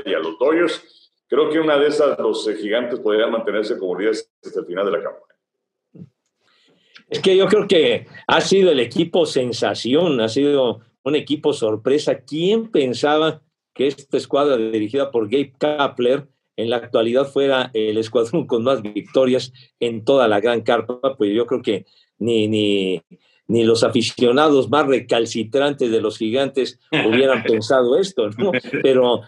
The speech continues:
Speaker 2: ya la, ya la recta final se antoja, eh, mi querido Toño, Henry, muy, muy disputada. Siento que los Dodgers tienen el personal y tienen la capacidad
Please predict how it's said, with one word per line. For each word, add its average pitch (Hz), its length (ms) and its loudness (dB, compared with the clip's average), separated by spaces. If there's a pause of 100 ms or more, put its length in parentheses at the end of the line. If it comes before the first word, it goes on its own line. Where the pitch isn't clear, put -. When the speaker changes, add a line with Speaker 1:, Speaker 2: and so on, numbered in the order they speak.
(200)
Speaker 2:
ya 156 180 2
la, 180 340 -2
ya 175 180 2
la 233 100 0
recta 220 340 -2
final 160 300 -4
se 135 80 -8
antoja, 170 640 -2 (180)
eh, 127 400 0
mi 131 120 -6
querido 170 280 0
Toño, 180 440 0
Henry, 170 480 0 (260)
muy, 170 320 2
muy 185 200 -2
disputada. 175 720 2
Siento 220 520 0
que 135 400 0 (380)
los 135 240 0
Dodgers 196 600 0
tienen 170 560 -2 (240)
el 127 220 -2
personal 143 720 2
y 131 140 -2
tienen 160 540 0
la 123 200 -2
capacidad 131 880 0